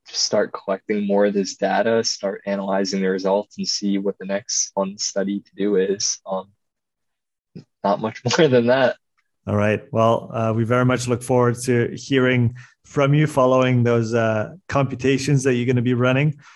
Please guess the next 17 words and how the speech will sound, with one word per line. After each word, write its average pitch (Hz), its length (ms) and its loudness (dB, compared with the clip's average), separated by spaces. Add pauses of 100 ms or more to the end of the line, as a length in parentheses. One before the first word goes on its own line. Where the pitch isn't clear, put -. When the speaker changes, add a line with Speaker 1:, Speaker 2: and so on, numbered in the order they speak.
(180)
Speaker 2:
on 120 100 0
the 120 80 4
data 123 260 2
you 123 140 4
collected. 127 720 0
And, 110 380 0
uh, 104 340 -4
obviously, 110 440 -2
I'll, 107 300 0
I'll 113 120 -4
make 113 180 -2
sure 117 160 -2
to 110 80 0
share 107 520 0 (300)
any, 110 640 0
uh, 98 220 -4
future 117 800 0